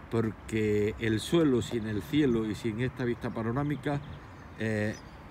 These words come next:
no tendría valor. Tiene valor el panorama y el entorno,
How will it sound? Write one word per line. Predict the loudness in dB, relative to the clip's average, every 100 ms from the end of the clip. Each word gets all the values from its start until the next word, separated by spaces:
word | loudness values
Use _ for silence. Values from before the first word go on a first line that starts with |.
| -10 -4
no | 0 0
tendría | 0 2 2 2
valor. | 0 -6 -6 -8 -8 -10 -14 -10
Tiene | -2 0 0
valor | 0 0 0 -2 -8 -16 -18 -18 -6
el | -4
panorama | -2 -4 -2 2 2 2 -2 -4 -14 -18 -2
y | 0
el | 0
entorno, | -2 -2 -2 -2 -4